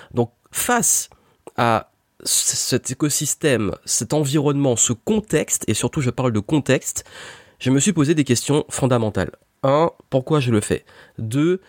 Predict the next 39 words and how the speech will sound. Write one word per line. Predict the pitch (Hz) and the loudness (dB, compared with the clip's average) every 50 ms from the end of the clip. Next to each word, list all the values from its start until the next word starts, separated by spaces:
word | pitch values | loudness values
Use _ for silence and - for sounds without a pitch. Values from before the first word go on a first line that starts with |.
| - - _ | -20 -20 _
si | - - - - 185 180 | -4 -2 0 2 2 2
je | 160 175 | 2 2
le | 156 139 | 2 2
fais, | 131 - - 151 151 160 160 - - | 0 0 0 0 2 0 0 -2 0
qu'est-ce | - 156 143 - | 0 0 0 0
que | - 151 | 0 0
j'ai | 135 135 127 | 2 2 0
à | 117 - | 0 0
perdre ? | - 101 85 90 - - _ _ | -2 -2 -2 -2 -4 -8 _ _
Trois, | - - 160 156 151 156 170 196 - - - - - - - | -4 -4 0 0 2 2 0 -2 -4 -8 -20 -20 -20 -10 -4
si | - - - - | -2 0 0 2
le | 170 143 135 | 2 2 0
pire | 127 - - 180 175 165 | 0 -2 -4 0 0 2
arrive. | 135 123 110 104 90 85 - - - - _ _ _ _ _ _ _ _ - | 2 2 0 0 -2 -4 -6 -10 -18 -20 _ _ _ _ _ _ _ _ -2
Et | 113 | 0
ça, | 120 - - 156 156 156 | 0 2 2 2 2 2
c'est | 147 - - - - 123 113 - | 2 2 0 0 0 -2 -2 -2
ultra | - 147 147 - - 156 151 | -2 -2 -2 -2 -2 -2 -2
important | 147 - 135 - 160 147 | 0 0 -2 0 -2 -2
quand | - 123 - | -2 -2 -2
on | 117 113 | 0 0
est | |
entrepreneur. | 104 110 - - 131 123 - - 117 123 139 151 156 | 0 0 0 0 -2 -2 2 0 2 4 4 4 4
Le | 127 110 | 4 2
but | 113 127 135 - | 0 0 -2 0
n'est | 120 | 0
pas | - 131 127 | 2 2 2
de | 117 | 2
rester | 95 107 107 - - 101 | 2 0 0 -2 -2 -6
focalisé | - 131 123 - 131 123 120 113 120 | -4 -2 0 0 2 2 2 0 0
dessus, | 107 - - 160 160 - - - - - - | -2 0 -2 -2 -2 -4 -6 -14 -14 -10 -4
mais | - 120 123 139 147 151 - - | 0 2 4 4 4 2 0 0
d'anticiper | 120 131 123 120 - 135 123 - - 117 - 139 | 0 0 0 0 0 0 2 2 2 2 2 2
le | 127 117 113 | 2 2 2
pire | 113 - - - 120 117 - - | 0 -2 -4 0 0 0 0 0
pour | - 117 - | -2 -4 -2
préparer | - 110 - 110 101 104 113 | -2 -2 0 0 0 2 2
le | 113 98 | 0 0
meilleur. | 95 95 101 95 87 85 82 - - | 0 0 0 0 0 -2 -4 -4 -8